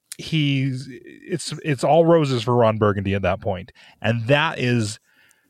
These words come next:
to me, this movie kinda glorifies misogyny. Yes, the team had issues, and the team in there, in the credits, this person was fired after such and such, and this per-, but Ron,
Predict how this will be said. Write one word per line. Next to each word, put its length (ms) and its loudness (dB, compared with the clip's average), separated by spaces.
to 100 0
me, 260 4
this 220 2
movie 260 4
kinda 320 0
glorifies 1120 0
misogyny. 680 0
Yes, 500 2
the 440 -2
team 480 -2
had 420 0
issues, 640 0
and 180 -4
the 60 -2
team 340 -4
in 80 -6
there, 240 0
in 100 -4
the 80 2
credits, 320 0
this 160 2
person 500 0
was 160 -2
fired 380 2
after 300 -2
such 240 -4
and 120 -10
such, 320 -2
and 180 -12
this 120 0
per-, 280 2
but 180 -2
Ron, 640 2